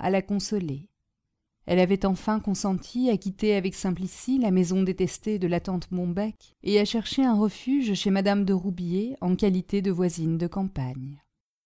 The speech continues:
Il leur fallait l'aide de Tsos pour descendre leur mal, avoir une voiture et les mener chez madame de Roubier.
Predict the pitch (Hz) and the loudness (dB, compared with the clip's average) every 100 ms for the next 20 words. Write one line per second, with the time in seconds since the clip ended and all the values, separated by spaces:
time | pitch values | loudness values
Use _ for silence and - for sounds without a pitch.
0 | _ _ _ _ _ _ _ 214 214 226 | _ _ _ _ _ _ _ 0 4 4
1 | 202 247 233 233 254 220 202 196 - - | 2 2 2 2 2 0 -2 -4 -6 -6
2 | 269 277 - 202 190 185 - 208 185 185 | -4 -4 -2 0 2 2 2 0 2 2
3 | 175 175 170 202 220 214 180 185 214 214 | 2 2 0 -2 -4 -4 -4 2 2 4
4 | 208 196 190 - 254 269 208 185 180 180 | 2 0 -4 -4 -2 0 2 4 4 2
5 | 175 175 190 175 175 175 185 180 180 160 | 0 0 0 2 2 0 0 -2 -6 -8
6 | 127 131 | -10 -12